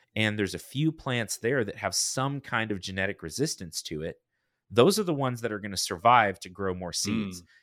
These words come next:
Speaker 1: And that next generation is gonna be a little more resistant. And over time, either through bad practice or i-, incomplete spraying or bad rates, you know, whatever it is that we're doing, we select for the strongest ones by applying that pressure to 'em.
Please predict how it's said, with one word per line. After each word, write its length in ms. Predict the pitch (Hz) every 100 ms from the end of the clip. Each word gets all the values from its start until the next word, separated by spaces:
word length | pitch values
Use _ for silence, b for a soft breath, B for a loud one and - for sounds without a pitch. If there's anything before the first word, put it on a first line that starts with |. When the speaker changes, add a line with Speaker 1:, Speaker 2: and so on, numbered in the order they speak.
| -
Speaker 1:
And 100 | 101
that 140 | 95
next 300 | 98 170 -
generation 520 | - 113 104 98 - 98
is 120 | 95
gonna 180 | 98 92
be 120 | 95
a 60 | 87
little 260 | 90 90
more 180 | 92 90
resistant. 520 | 87 80 73 - - _ _ _ _ _ -
And 220 | 110 101
over 260 | 127 131 107
time, 440 | - 170 160 120
either 260 | 98 101 92 -
through 140 | 85
bad 280 | 82 80 78
practice 500 | 165 175 - 151 -
or 180 | 85 - -
i-, 140 | 98 -
incomplete 480 | 92 90 82 76 -
spraying 560 | - 165 165 156 135
or 240 | 82 76 - _ _
bad 240 | - 90 85
rates, 540 | 90 151 - - - -
you 80 | 104
know, 80 |
whatever 380 | 120 214 220 170
it 80 | 123
is 140 | 110
that 80 | 87
we're 80 | 80
doing, 420 | 98 147 104 87 - _ _ _ -
we 100 | 196
select 540 | - 190 135 175 -
for 140 | - 107
the 100 | 104
strongest 680 | - - 110 113 101 -
ones 440 | 147 170 - - -
by 380 | 95 110 113 113
applying 600 | 107 - 110 101 95 95
that 260 | 87 85 -
pressure 380 | - 110 - -
to 160 | -
'em. 120 | -